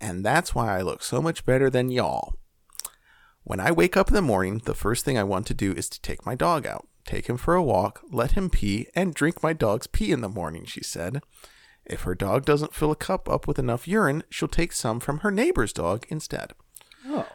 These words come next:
Speaker 1: Lou said there'd be greater scientific evidence if pharmaceutical companies didn't keep the results of medicinal urine from the public.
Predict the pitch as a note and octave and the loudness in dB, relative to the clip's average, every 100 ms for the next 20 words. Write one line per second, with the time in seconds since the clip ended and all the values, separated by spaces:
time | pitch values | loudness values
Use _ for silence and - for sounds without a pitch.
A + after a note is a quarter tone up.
0 | - C3 F3 C#4 C#4+ - C3+ C#3+ C#3 B2+ | -8 2 4 6 4 4 4 6 4 4
1 | A#2 - D#3 F#3 - D#3 C#3+ - A#2+ D#3 | 2 4 6 6 4 2 2 0 0 -2
2 | - E3+ C#3 G#2 A#2 - A2 - D3 D3+ | 0 2 4 2 0 -4 -4 0 -2 0
3 | - G3+ G3+ A#2+ - G#2+ - G#2+ G#2+ - | -2 0 2 2 2 0 0 0 -2 -2
4 | C3+ - - D#3 - E3 C#3 D3 D3+ - | -2 -2 -8 6 8 8 6 6 6 2
5 | E3+ - C3+ C#3+ - D3 C3+ D#3+ F#3 D3 | -4 -4 0 -2 -2 -2 0 0 0 0
6 | - F#3 - D3+ - E2+ - | -4 -6 0 4 4 2 -4